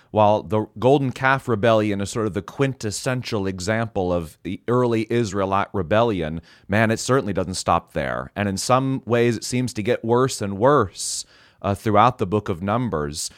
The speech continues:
with not just Israel en masse, but even their leaders, as we'll talk about here in just a moment, and as we'll see throughout the book. Now, in structuring the book of Numbers, it's a pretty easy book to try to memorize loosely what the structure is.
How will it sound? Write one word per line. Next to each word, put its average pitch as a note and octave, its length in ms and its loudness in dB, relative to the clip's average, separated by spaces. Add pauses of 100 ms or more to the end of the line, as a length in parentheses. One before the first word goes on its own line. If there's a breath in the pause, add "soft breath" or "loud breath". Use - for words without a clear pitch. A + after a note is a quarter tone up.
(220 soft breath)
with G#2 260 2
not A2 300 6
just A2+ 420 2 (140)
Israel A#2 540 4
en G#2 120 2
masse, C#3+ 300 4
but - 160 -4
even B2+ 320 -2
their A2+ 160 2
leaders, F2+ 720 -2 (240 soft breath)
as G2+ 220 2
we'll G2 100 2
talk G2+ 320 0
about F2+ 280 0
here F#2+ 260 -2
in F2 160 -6
just E2+ 200 -6
a F#2+ 40 -4
moment, G#2+ 480 2 (200 soft breath)
and G2+ 160 -2
as F#2 160 -2
we'll F#2+ 120 0
see G2+ 240 0
throughout F2 440 4
the E2 80 -8
book. D#2 520 -4 (560 soft breath)
Now, C3 120 6
in C3+ 140 0
structuring F3 720 2
the C3 100 2
book D3+ 200 2
of C#3+ 140 -6
Numbers, A#2 460 4
it's A2+ 180 -2
a A#2 60 -4
pretty E3 420 -2
easy D3+ 380 2
book A#2+ 380 4
to A#2 120 -8
try B2 240 4
to A#2+ 80 2
memorize A#2+ 640 2
loosely B2+ 420 0
what A2 200 -2
the A#2 60 -4
structure A2 540 0
is. D#2+ 500 -6